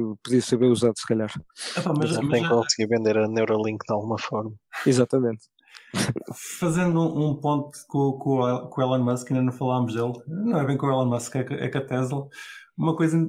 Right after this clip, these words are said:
Speaker 2: engraçada que eu vi em dois mil e dezoito foi pessoal com as, com a, os asics de Bitcoin a minerar, eh,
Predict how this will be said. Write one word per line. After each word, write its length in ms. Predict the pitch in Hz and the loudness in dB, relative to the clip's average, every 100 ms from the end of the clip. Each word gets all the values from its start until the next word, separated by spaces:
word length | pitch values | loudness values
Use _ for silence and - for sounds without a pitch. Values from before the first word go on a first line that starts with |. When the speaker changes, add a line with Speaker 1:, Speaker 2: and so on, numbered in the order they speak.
| - - | -2 -4
Speaker 2:
engraçada 520 | 143 151 151 147 151 | 0 0 2 0 0
que 240 | - - | -4 -2
eu 100 | 143 | 0
vi 120 | 131 143 | 2 2
em 180 | 139 | 2
dois 240 | 135 135 127 | 2 0 0
mil 240 | 139 131 | 0 2
e 120 | 131 | 0
dezoito 540 | 120 107 120 123 131 _ - - - | -2 -4 -2 -2 -4 _ -20 -20 -10
foi 140 | - 139 | -4 -4
pessoal 460 | 143 - 143 139 | -4 -4 0 -2
com 180 | - 135 | -2 0
as, 260 | 131 127 123 - - - - _ _ | 0 0 -4 -6 -8 -10 -14 _ _
com 260 | - 135 131 | -4 0 0
a, 320 | 123 120 120 | 0 0 -2
os 180 | 120 123 | -2 0
asics 540 | 135 120 139 143 - | 0 0 -2 -4 -10
de 60 | 127 | -6
Bitcoin 540 | 127 127 - 120 143 - _ _ _ - - _ _ - | -6 -6 -4 -2 -2 -8 _ _ _ -20 -20 _ _ -2
a 300 | 139 143 143 | 0 2 2
minerar, 560 | 143 147 143 143 143 | 2 2 2 4 4
eh, 320 | 143 143 139 | 2 -2 -2